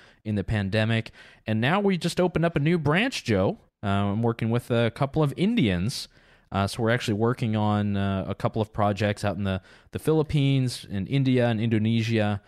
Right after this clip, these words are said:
So I'm, I'm working with colleagues daily, basically going through, combing through a lot of the consumer regulation that's happening in these areas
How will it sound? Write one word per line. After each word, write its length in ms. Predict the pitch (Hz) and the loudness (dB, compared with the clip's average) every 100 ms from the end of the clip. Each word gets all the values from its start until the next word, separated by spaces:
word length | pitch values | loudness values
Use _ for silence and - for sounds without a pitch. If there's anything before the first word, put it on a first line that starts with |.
| - _ - | -20 _ -6
So 200 | 101 95 | -2 0
I'm, 160 | 101 | -2
I'm 120 | 113 | -2
working 220 | 107 104 107 | -2 -2 -4
with 120 | - | -2
colleagues 480 | 110 104 104 95 92 | 0 0 0 -4 -4
daily, 500 | 110 117 123 104 92 | 0 2 2 0 0
basically 460 | 101 98 - 98 | -2 -4 -6 -6
going 340 | 92 104 104 98 | -2 0 0 -4
through, 320 | - 107 101 | -4 -2 -2
combing 580 | - - 139 131 123 117 | -4 -2 0 2 0 -2
through 260 | 117 104 | -2 0
a 40 | 95 | 0
lot 180 | 98 | -2
of 60 | 98 | -4
the 80 | 90 | -6
consumer 500 | - 90 - 113 95 | -8 -10 -4 -2 -2
regulation 640 | 95 95 92 98 - 92 | -2 -2 -2 -2 -2 -6
that's 160 | 87 - | -6 -4
happening 360 | 101 - 98 | -6 -4 -4
in 120 | 92 | -2
these 200 | 107 151 | 0 0
areas 520 | 110 90 87 87 85 | 0 0 0 -2 -6